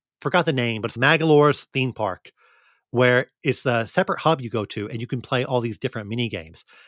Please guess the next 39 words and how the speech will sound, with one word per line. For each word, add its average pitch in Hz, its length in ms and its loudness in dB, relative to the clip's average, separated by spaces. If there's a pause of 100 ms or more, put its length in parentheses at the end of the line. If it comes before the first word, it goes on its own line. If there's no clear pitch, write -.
(240)
And 135 280 2
a 135 80 6
lot 156 220 6
of 196 60 -8
these 143 180 0
mini 131 180 2
games 113 420 0
are 117 140 2
from 117 320 -2
past - 480 -8
games. 101 460 -6 (440)
It's 170 260 2
really 202 200 4
the 165 200 0
all-star 147 500 6
collection 123 500 -2 (320)
of 135 80 -6
all 143 240 6
the 120 100 0
great 120 400 -2 (120)
Kirby 123 320 0
mini 113 220 -4
games 98 340 -8 (400)
from 151 320 4
its - 180 -4
history. 92 520 -6 (280)
So - 140 0
you've 135 200 4
got 131 280 2
the 117 100 -6
great 139 220 0
mini 120 140 0
games 117 220 -2
from 110 180 -6
Kirby 113 260 -4
Superstar, 104 680 -6 (180)
the 120 80 -4
Planet 139 420 2
Punch. 151 380 0